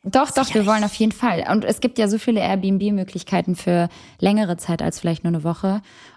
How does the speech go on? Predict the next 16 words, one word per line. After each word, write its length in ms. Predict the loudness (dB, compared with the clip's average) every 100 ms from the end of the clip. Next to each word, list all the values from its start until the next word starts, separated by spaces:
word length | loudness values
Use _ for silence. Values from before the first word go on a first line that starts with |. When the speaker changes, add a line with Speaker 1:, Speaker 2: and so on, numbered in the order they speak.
| -6
Speaker 1:
Und, 320 | -2 -2 -2
ähm, 120 | -2
und 180 | -2 2
auch 180 | 2 2
immer 220 | 0 0
noch 180 | 0 -2
so 280 | -2 0 0
schön, 360 | -2 0 0 0
einfach 360 | -2 -2 -2
euch 280 | 0 0 0
auf 100 | -4
der 80 | -4
Straße 420 | -2 0 2 2
hier 180 | 0 0
zu 160 | -2 -6
treffen 540 | 0 0 2 0 0